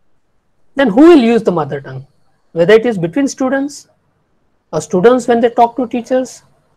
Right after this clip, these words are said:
or the teacher while explaining to students, who will use it? And how much percentage? For example, if you have a forty-five minute, fifty minute period, then how much time will you use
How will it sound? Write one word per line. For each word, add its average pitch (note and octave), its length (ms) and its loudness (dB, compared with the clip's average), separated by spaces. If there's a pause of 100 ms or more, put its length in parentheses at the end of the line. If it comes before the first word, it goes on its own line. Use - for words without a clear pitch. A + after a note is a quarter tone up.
(180)
or G#3+ 120 2
the G#3 120 4
teacher A3+ 360 2
while G#3+ 180 4
explaining F3+ 520 -2
to E3+ 100 -8
students, C#3 680 -12 (340)
who C4+ 100 -4
will A#3 140 -2
use D3 240 -8
it? C3+ 220 -10 (1600)
And A3 160 -2
how B3 320 2
much D#3+ 680 -4 (1500)
percentage? E3+ 720 -14 (1400)
For E3+ 80 -2
example, A3 340 2
if A3 120 2
you A3+ 80 4
have G#3+ 100 4
a G#3 40 -12
forty-five G#3 480 0
minute, G3+ 200 -6
fifty F#3+ 260 -8
minute G3+ 280 -6
period, F#3 480 0 (520)
then F#3 100 -6
how F3 160 0
much D4 200 -2
time A#3+ 200 -6
will G3+ 100 -4
you F#3+ 80 -6
use F3 400 -6